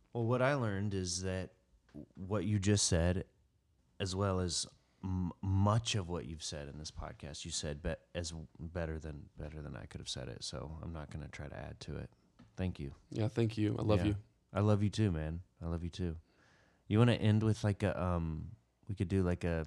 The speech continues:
Speaker 1: fun, short Meisner exercise, or we could do a, uh, we could do, like, a, um, mind meld game. It's
Speaker 2: Yeah.
Speaker 1: an improv game.
Speaker 2: Yeah, let's do mind meld. I don't know what that
Speaker 1: Okay.
Speaker 2: is.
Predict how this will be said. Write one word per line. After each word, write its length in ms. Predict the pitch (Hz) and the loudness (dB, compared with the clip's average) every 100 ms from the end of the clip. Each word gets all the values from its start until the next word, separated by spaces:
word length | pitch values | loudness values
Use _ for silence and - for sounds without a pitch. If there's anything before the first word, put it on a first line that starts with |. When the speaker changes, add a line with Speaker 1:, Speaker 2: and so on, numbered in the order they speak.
| - | -6
Speaker 1:
fun, 680 | - 87 87 90 87 87 - | -2 0 2 2 0 -2 -6
short 360 | - - 85 73 | -8 -2 -2 -2
Meisner 720 | 76 80 82 92 92 92 95 - 92 | -4 -4 -2 0 0 0 -4 -8 -8
exercise, 600 | 90 95 - 95 95 90 | -8 -6 -2 0 0 -2
or 180 | - 80 | -4 -6
we 120 | 82 | -6
could 120 | - | -6
do 200 | 80 80 | -4 -4
a, 180 | 78 80 | -4 -4
uh, 240 | 78 80 82 - - - - _ - | -6 -6 -10 -18 -20 -20 -20 _ -8
we 60 | |
could 100 | 82 | -6
do, 140 | - 80 | -2 -2
like, 240 | 76 76 | -2 -4
a, 520 | 69 69 71 - - - | -6 -6 -6 -8 -10 -12
um, 240 | - - - | -12 -14 -10
mind 440 | - 82 82 80 76 | -4 -2 0 0 0
meld 360 | 71 55 - | 0 0 -2
game. 440 | - 52 55 67 82 - _ | -4 -4 -4 -6 -8 -14 _
It's 140 | 117 117 | 0 2
Speaker 2:
Yeah. 40 | |
Speaker 1:
an 60 | 80 | 2
improv 440 | 80 82 71 71 | 0 0 -2 -4
game. 240 | - 65 - | -8 -8 -4
Speaker 2:
Yeah, 120 | 123 | -2
let's 140 | 113 113 | -2 -2
do 80 | |
mind 280 | 110 107 107 | -2 0 -2
meld. 140 | 110 110 | -4 -4
I 40 | |
don't 80 | 110 | -2
know 60 | 107 | -2
what 80 | |
that 80 | - 110 | -2 -2
Speaker 1:
Okay. 40 | |
Speaker 2:
is. 220 | 104 - | -4 -8